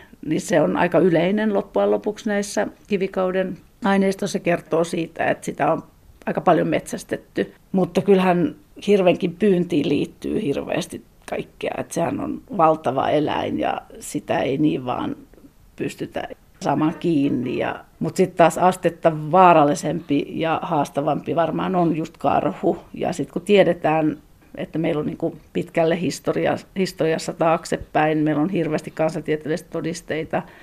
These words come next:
folklorisia todisteita siitä, että miten karhuun on liittynyt todella paljon kaiken näköisiä uskomuksia ja se on ollut, saanut aivan erityiskohtelua. On tietyt säännöt, miten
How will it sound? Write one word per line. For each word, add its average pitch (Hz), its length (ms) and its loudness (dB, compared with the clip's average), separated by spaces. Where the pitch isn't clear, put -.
folklorisia 135 600 -6
todisteita 139 540 -4
siitä, - 300 -4
että - 140 -6
miten 151 280 -6
karhuun 170 520 -2
on 165 160 -4
liittynyt 175 540 -4
todella 156 420 0
paljon - 500 -4
kaiken 151 480 -4
näköisiä - 600 -6
uskomuksia - 720 -8
ja 139 80 -4
se - 160 -6
on 151 80 -2
ollut, 151 280 -6
saanut 160 280 -2
aivan 170 220 -4
erityiskohtelua. 180 1160 -4
On 170 300 -2
tietyt 156 300 -6
säännöt, 160 520 2
miten - 400 -4